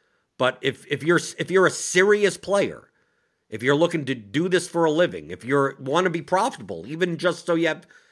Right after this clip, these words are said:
you know, side income, or just out of the pride of knowing that, you know, ninety-five plus percent of people that play D F S are lifetime losing players, and you're one of the five percent that,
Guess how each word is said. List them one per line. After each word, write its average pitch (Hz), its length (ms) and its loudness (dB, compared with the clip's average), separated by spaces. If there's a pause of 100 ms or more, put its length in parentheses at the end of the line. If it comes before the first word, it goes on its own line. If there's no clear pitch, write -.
you - 80 -6
know, 147 100 0
side 175 420 2
income, 90 420 -8
or 190 540 4 (200)
just 170 340 -2
out 156 140 0
of 151 60 -6
the 147 60 -2
pride 160 680 0 (360)
of 107 160 -10
knowing 139 320 2
that, 127 240 2
you 131 80 -4
know, 123 100 0
ninety-five 139 760 -2
plus 139 240 -6
percent 131 300 -4
of 117 60 -10
people 131 240 -10
that 120 80 -6
play 123 160 -4
D 113 160 -6
F 117 120 -8
S 147 280 -4 (320)
are 107 100 -4
lifetime 117 540 -2
losing 107 260 -6
players, 117 540 -4 (260)
and 131 140 -6
you're 143 120 2
one 135 220 0
of 123 80 -2
the 107 80 -6
five 123 380 -6
percent 120 460 -6
that, 98 240 -14